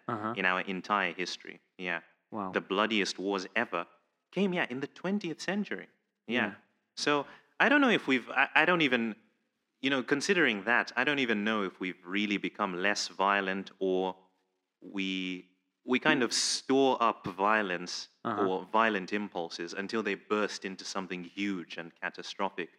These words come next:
Speaker 2: like, like a world war, you know?
Speaker 1: Uh-huh.
Speaker 2: So, I,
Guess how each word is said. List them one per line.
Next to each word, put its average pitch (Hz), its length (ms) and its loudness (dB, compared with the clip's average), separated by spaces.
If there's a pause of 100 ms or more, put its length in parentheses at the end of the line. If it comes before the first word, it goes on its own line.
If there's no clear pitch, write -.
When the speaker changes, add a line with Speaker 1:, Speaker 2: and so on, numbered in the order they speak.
(380)
Speaker 2:
like, 85 200 -2
like 87 240 -2
a 90 60 -2
world 90 360 -2
war, 85 400 -4
you 90 120 -8
know? 85 140 -4
Speaker 1:
Uh-huh. 104 300 -4 (180)
Speaker 2:
So, 185 280 2 (240)
I, 147 140 6